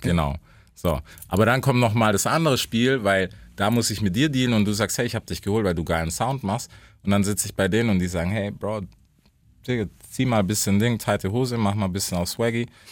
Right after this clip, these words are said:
Speaker 2: So, und jetzt machst du die nächste, I don't know, Alter.
Speaker 1: Ja.
Speaker 2: Mach einen Remix mit Katy Perry, so.“ Und ich sag, „Fuck auf Katy
Speaker 1: Ich hab
Speaker 2: Perry.“
Speaker 1: letztens eine Katy Perry Compilation geguckt. Cringe Compilation, kennst du das?
Speaker 2: Ey, die, die ist hart, ne?
Speaker 1: Die mit Migos auftritt und
Speaker 2: Ja.
Speaker 1: Ey, ich wusste das nicht, dass sie so
Speaker 2: Also,
Speaker 1: am
Speaker 2: kennst du
Speaker 1: Arsch
Speaker 2: den
Speaker 1: ist.
Speaker 2: Song nicht?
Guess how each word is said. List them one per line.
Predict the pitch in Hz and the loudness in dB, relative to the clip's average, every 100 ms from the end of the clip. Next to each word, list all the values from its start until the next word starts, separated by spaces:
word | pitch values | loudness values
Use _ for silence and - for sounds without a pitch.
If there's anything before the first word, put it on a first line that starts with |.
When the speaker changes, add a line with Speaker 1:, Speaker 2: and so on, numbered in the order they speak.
| - | -8
Speaker 2:
So, | - 101 | 0 2
und | 85 95 | 2 2
jetzt | 92 - | 0 0
machst | 95 95 | 0 0
du | 92 | 0
die | 90 | 2
nächste, | 92 95 - 92 92 90 - - - _ | 4 2 0 2 2 2 -2 -18 -20 _
I | 92 | 0
don't | 101 101 | 2 4
know, | 98 95 | 4 4
Alter. | 80 82 73 73 76 | 2 0 -4 -6 -8
Speaker 1:
Ja. | 139 | -6
Speaker 2:
Mach | - 101 | 2 4
einen | 107 | 4
Remix | 113 107 - | 4 4 2
mit | 95 | 0
Katy | 110 90 | 2 2
Perry, | 80 92 80 71 | 2 2 0 -2
so.“ | 67 69 - - - | -6 -8 -10 -20 -2
Und | 90 | 0
ich | 92 | 2
sag, | - 87 - - - - - - | 0 -2 -4 -12 -12 -18 -10 -4
„Fuck | 85 87 | -2 -2
auf | 82 | -4
Katy | - | -4
Speaker 1:
Ich | 78 | -4
hab | 104 | 0
Speaker 2:
Perry.“ | 147 | 0
Speaker 1:
letztens | 139 131 | 2 0
eine | 123 | 0
Katy | 117 143 131 | 0 0 0
Perry | 120 143 139 | 0 2 2
Compilation | 131 120 120 120 123 123 | 0 -4 -2 -2 -2 -2
geguckt. | 113 120 117 _ _ - - | -4 -6 -16 _ _ -20 -14
Cringe | - 147 151 | 0 0 2
Compilation, | - 120 131 123 117 143 | 0 0 0 -2 -2 -2
kennst | - 160 | -4 -4
du | 85 | -4
das? | - | -4
Speaker 2:
Ey, | |
die, | 92 87 | -4 -4
die | - | -4
ist | 82 - | -6 -4
hart, | 92 92 - | -4 -4 -4
ne? | 87 | -2
Speaker 1:
Die | 139 | 2
mit | 135 131 | 2 4
Migos | 143 160 160 - | 2 2 0 0
auftritt | 156 151 - 151 | -4 -4 -10 -12
und | 147 | -10
Speaker 2:
Ja. | 143 139 151 107 73 | -8 -6 -4 -4 -4
Speaker 1:
Ey, | - | 0
ich | 120 | 0
wusste | 131 170 202 | 0 -2 -2
das | 117 - | -6 -10
nicht, | 110 - | -14 -12
dass | 117 | -14
sie | - 117 | -10 -8
so | 110 | -4
Speaker 2:
Also, | 101 104 | -2 -2
Speaker 1:
am | 123 | 0
Speaker 2:
kennst | 123 | 0
du | |
Speaker 1:
Arsch | 175 | 0
Speaker 2:
den | 101 | 0
Speaker 1:
ist. | - | 0
Speaker 2:
Song | 101 107 | 0 2
nicht? | 147 180 | 0 -2